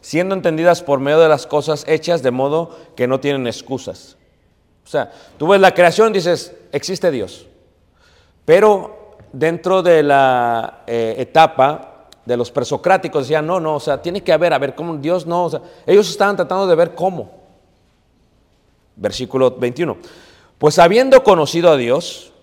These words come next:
o sea, muchos llegaron al concepto de que sí, tuvo que haber un principio, tuvo que haber un inicio y tuvo que haber una fuerza que, que lo,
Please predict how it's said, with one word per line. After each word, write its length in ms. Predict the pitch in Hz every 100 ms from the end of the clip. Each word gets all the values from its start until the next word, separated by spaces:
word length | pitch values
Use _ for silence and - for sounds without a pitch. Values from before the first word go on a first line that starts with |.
| _ _ _
o 100 | 131
sea, 180 | 127 165
muchos 280 | 180 208 220
llegaron 260 | 196 202
al 100 | 196
concepto 340 | 175 151 180 175
de 120 | 147
que 120 | 139
sí, 160 | 123 165
tuvo 220 | - 175
que 80 | 160
haber 140 | 156
un 80 | 165
principio, 440 | 156 151 180 185
tuvo 140 | 175 170
que 80 | 151
haber 160 | 143
un 100 | 156
inicio 340 | 143 160 170 156
y 40 |
tuvo 160 | 165 -
que 60 |
haber 100 | 143
una 140 | 151 139
fuerza 340 | 156 160 170
que, 220 | 127 117
que 100 | -
lo, 180 | 113 117